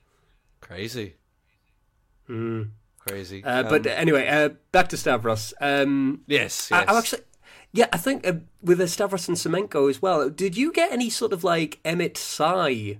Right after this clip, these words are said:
Speaker 2: vibes from them? Sort of
Speaker 1: Oh,
Speaker 2: like a
Speaker 1: yes.
Speaker 2: less friendly version
Speaker 1: Yes.
Speaker 2: of Emmett and Sy?
Speaker 1: Yeah, that weird kind of lackey henchman bodyguard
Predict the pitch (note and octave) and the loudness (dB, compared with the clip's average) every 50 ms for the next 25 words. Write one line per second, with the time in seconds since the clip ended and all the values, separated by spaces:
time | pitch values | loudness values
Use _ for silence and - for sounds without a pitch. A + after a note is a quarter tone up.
0 | - _ - B2 B2+ A#2+ A#2 A2 G#2 G2 G#2+ G#2 G#2+ - - - C3+ A#2+ C3+ E3+ | -14 _ -10 -8 -6 -4 -4 -4 -4 -6 -8 -8 -10 -12 -8 -4 -2 -2 0 0
1 | F3 E3+ E3+ E3 D#3 D3 C#3 E3 D#3+ - - D3+ C#3+ C#3+ D3 E3 E3+ E3+ - - | 2 2 4 4 4 2 2 2 0 2 0 0 0 2 2 2 2 2 2 0
2 | - - - - D#3+ E3 E3+ E3 E3 D#3 C#3+ C3+ C3 A#2+ A#2+ A2+ C3 C#3 C#3+ C#3+ | 0 -2 0 2 4 4 4 4 2 2 2 2 0 0 0 2 4 4 4 4
3 | C#3 A#2+ A#2+ A#2 G#2 G2 F#2+ G2 G#2+ - - - B2 A#2+ A#2+ A#2+ A#2 G#2 G2 - | 2 2 0 -2 -2 -2 -4 -8 -12 -14 -18 -18 -8 -4 -2 0 0 0 -2 -2
4 | - C3 B2+ C3 A#2+ - B2 A#2+ A2+ G#2+ - C#3+ C#3 C#3 B2 G#2 F#2+ F2+ C#2+ C#2+ | -2 0 0 0 0 0 -2 -4 -4 -2 0 2 2 2 2 2 0 -2 -4 -6
5 | F#2+ G#2+ - - A#2 A#2 B2 A#2+ A2+ B2 A#2 A#2 A#2+ A#2+ C#3 C#3+ C3+ C3+ C3+ C3 | -10 -12 -16 -8 -4 -2 -2 0 0 -2 -4 -4 -4 -4 -2 0 0 0 -2 -4
6 | - - - B2 A#2 A#2 A2+ A2 G#2+ G2+ G#2+ G#2+ A2 A#2 A2+ - - - A#2+ A2 | -6 -8 -8 -6 -4 -4 -4 -6 -8 -8 -8 -6 -6 -6 -8 -10 -12 -12 -12 -10
7 | G#2 - - A#2+ A#2+ A#2 - - - - - A2+ G#2+ G#2 G2+ G#2 G2+ G2+ G2 F#2 | -10 -10 -10 -10 -10 -10 -10 -10 -10 -10 -8 -8 -8 -8 -8 -8 -10 -10 -12 -12
8 | - - A2 A2 A2+ G2 - A2 G#2+ G2+ G2+ G2 G2 F#2+ F#2+ F#2+ F#2 F#2 - | -8 -8 -6 -6 -8 -10 -8 -8 -6 -4 -4 -4 -4 -4 -6 -8 -10 -14 -18